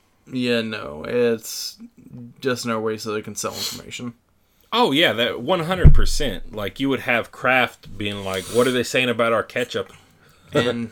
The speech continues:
Speaker 1: making sure employees aren't saying stuff. Like, "Call the one eight hundred number to complain about how few people we have."
Speaker 2: Right. Oh, they would,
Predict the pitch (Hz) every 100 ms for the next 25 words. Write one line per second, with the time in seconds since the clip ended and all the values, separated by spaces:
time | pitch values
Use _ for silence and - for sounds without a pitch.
0 | 117 117 113 110 117 113 104 113 107 107
1 | 110 107 107 - _ _ - 120 110 104
2 | 104 - 107 - - _ _ _ _ _
3 | _ _ _ _ _ _ - 117 107 101
4 | - - _ _ - 233 214 214 202 240
5 | 196 156 151 160 202 175 156 - - 143
6 | 143 143 165 165 233 135 104 101 - -
7 | _ _ _ - 104 95 95 - _ _
8 | _ - - - 160 147 147 139 107 92